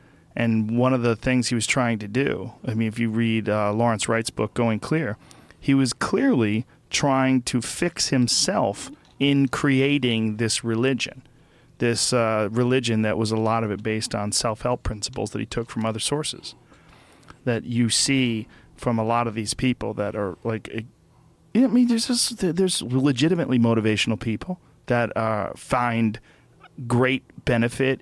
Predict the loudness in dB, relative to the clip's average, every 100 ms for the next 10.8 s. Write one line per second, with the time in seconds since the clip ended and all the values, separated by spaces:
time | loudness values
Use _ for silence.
0 | -2 0 2 2 0 -2 -4 2 4 4
1 | 4 2 -2 -4 -4 -4 -2 -4 -4 -12
2 | -10 -4 0 2 0 0 -2 0 0 0
3 | -2 -4 -4 -2 -2 -2 -2 -2 -2 -2
4 | 0 -2 -6 -16 -8 -2 -2 -2 -2 0
5 | 0 -2 0 0 0 2 2 2 2 0
6 | 0 0 0 -4 -20 -12 -4 -2 0 0
7 | 0 0 0 0 -4 -4 2 4 4 2
8 | -2 -6 -6 -10 -8 -8 -2 0 0 0
9 | 2 4 4 0 -4 -2 0 2 0 -2
10 | 0 2 2 0 -2 -2 -2 -6